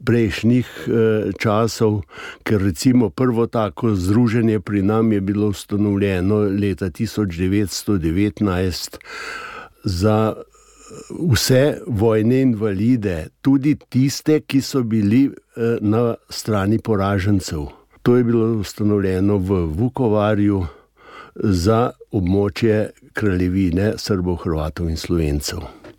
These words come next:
No, pa še prej, če se ozremo nazaj, recimo pred dva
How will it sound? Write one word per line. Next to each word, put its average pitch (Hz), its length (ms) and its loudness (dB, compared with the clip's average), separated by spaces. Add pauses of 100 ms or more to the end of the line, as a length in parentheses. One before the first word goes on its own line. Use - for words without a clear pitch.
(260)
No, 147 360 6 (340)
pa 123 160 0
še 165 320 0
prej, 156 400 2
če 131 200 -4
se 139 180 -4
ozremo 120 640 0
nazaj, 107 720 0
recimo 107 560 -2
pred 104 320 0
dva 110 220 0